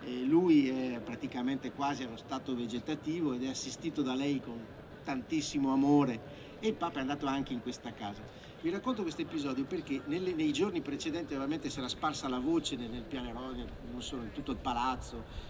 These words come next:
di dove il Papa sarebbe andato, e con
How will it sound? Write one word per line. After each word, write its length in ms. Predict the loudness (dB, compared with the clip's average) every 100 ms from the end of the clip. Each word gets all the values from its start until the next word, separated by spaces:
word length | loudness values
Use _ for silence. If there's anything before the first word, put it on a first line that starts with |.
| -4
di 120 | 2
dove 260 | 4 6 6
il 140 | 4
Papa 320 | 2 0 0
sarebbe 400 | -4 -2 -2 0
andato, 840 | 0 0 -2 -2 -6 -10 -12 -14 -14 -4
e 220 | 0 0 0 -2
con 200 | 0